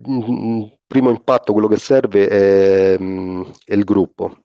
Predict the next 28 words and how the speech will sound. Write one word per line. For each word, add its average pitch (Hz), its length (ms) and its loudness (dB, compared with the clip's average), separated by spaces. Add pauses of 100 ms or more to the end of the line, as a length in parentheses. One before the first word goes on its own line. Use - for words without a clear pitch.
(140)
mm, 104 200 -6
il 98 100 -10
gruppo 117 380 0
che 98 160 4
riesce 104 380 0
a - 20 -4
far 104 180 -2
integrare 95 800 2
questa 95 300 -2
persona. 95 500 -2
Poi, 143 400 2
eh, 104 880 2
logicamente, 123 1080 0
all'interno 120 760 0
di 104 80 -2
quel 107 260 0
gruppo 117 440 -2
squadra 117 420 0
si, 101 180 -8 (160)
si - 260 -20
crea, 104 800 2
mm, 101 360 -8
eh, 98 220 -4
il 98 120 -8
gruppo 107 340 -2
simbiosi 107 540 0
fra 101 320 0
preparatore 117 800 0